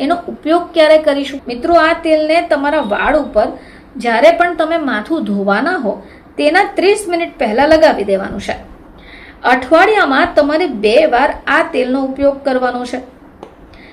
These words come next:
હવે આ, આ જે ડી આઈ વાય તેલ છે એ તમારા વાળના વિકાસમાં મદદ કરે છે. રિસર્ચ ગેટ અનુસાર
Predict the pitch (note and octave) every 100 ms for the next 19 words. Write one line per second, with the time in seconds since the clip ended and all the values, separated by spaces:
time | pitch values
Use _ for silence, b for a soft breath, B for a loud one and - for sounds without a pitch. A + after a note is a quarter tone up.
0 | B - - E4+ A4 - C#4+ F#4 D4+ -
1 | - - - - - B3+ C#4+ F#4 A#3 A#3
2 | B3+ C#4+ C#4+ D#4 - G#3+ D4 D4+ - -
3 | B B - E4+ - - G#3+ B3+ E4+ A3+
4 | G3 A3 E4 B3+ B3+ C#4 D4 B3 D#4 C#4+
5 | G#3+ - - - - - - - - -
6 | - B B B B - B3 C#4 G#4 A4
7 | E4 F4 E4+ D#4+ D4 D#4+ D4+ C#4